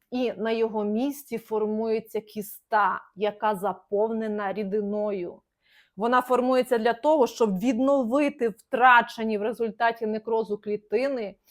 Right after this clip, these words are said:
які починають розмножуватися всередині кісти. І вже тверда, повністю сформована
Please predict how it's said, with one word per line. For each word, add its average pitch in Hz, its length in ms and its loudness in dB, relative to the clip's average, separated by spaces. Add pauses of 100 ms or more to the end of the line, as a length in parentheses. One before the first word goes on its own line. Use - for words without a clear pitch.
(260)
які 240 400 -2
починають 226 680 0
розмножуватися 220 1040 -2
всередині 220 1040 -2
кісти. - 840 -4 (720)
І 254 300 -2 (560)
вже 185 320 -2 (120)
тверда, 208 880 4
повністю 233 480 0
сформована 220 1160 -2